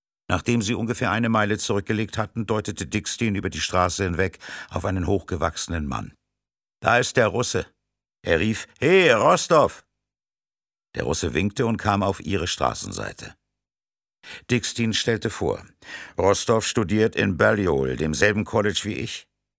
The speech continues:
David Rostov, Alan Cortone. Al und ich waren eine Zeit lang zusammen in Italien. Gehen Sie auch zu Ashford, Rostov?" Der Russe nickte würdevoll. "Für einen Drink bin ich zu allem bereit."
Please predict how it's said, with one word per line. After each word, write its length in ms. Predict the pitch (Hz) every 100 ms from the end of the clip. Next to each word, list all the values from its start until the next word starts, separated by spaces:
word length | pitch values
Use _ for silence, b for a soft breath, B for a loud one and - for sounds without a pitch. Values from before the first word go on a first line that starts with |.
| _ _
David 480 | - 110 139 127 131
Rostov, 680 | 101 135 - 143 139 - - _ _ B B
Alan 440 | 117 113 110 104
Cortone. 640 | - 95 - 101 69 50 - _ _ _ _ _ _ -
Al 160 | 101 98
und 120 | 87
ich 200 | 95 -
waren 140 | 90
eine 180 | 87 82
Zeit 240 | - 87
lang 160 | 87 85
zusammen 340 | - 80 90
in 140 | 80 76
Italien. 600 | - 107 80 64 62 - _ _ _ _ _ -
Gehen 160 | 101
Sie 160 | - 107
auch 160 | 110 -
zu 160 | -
Ashford, 580 | 107 117 - 139 131 -
Rostov?" 500 | 101 - 131 139 - _ _ _ _ _ _ _ _ _ _ -
Der 120 | 85
Russe 300 | 85 104 120
nickte 380 | 101 98 - 101
würdevoll. 560 | 92 78 71 82 71 - _ _ _ _ _ _ _ _
"Für 160 | - 127
einen 220 | 123 110
Drink 260 | 127 147 127
bin 120 | 123
ich 120 | 120
zu 140 | -
allem 240 | 117 120 117
bereit." 540 | 117 90 67 - -